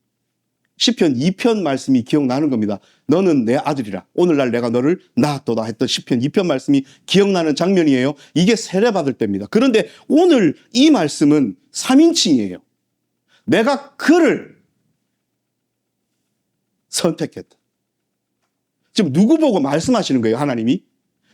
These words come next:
예수님 보고 이야기하시는 게 아니에요. 이 말 듣는 사람은 베드로와 야고보와 요한입니다. 제자들을 향하여 "내가 그를 선택했다. 그는 내 아들이다. 그러므로 너희는 그의 말을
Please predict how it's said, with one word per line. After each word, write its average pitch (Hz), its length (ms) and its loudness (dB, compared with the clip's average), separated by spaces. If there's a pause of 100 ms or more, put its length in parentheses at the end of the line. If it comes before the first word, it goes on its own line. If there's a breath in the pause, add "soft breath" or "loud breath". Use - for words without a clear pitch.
(140)
예수님 208 420 4
보고 165 180 2
이야기하시는 143 480 0
게 104 80 0
아니에요. 117 400 0 (320 soft breath)
이 240 160 2
말 185 380 0
듣는 214 640 4
사람은 143 560 0 (640)
베드로와 160 480 2
야고보와 147 400 0
요한입니다. 120 440 -2 (540 soft breath)
제자들을 262 600 2
향하여 160 360 0 (200 soft breath)
"내가 240 380 2
그를 285 180 2
선택했다. 180 640 -4 (720)
그는 302 460 4
내 139 140 2
아들이다. 233 560 0 (240)
그러므로 269 420 2
너희는 185 420 2
그의 247 260 2
말을 156 380 0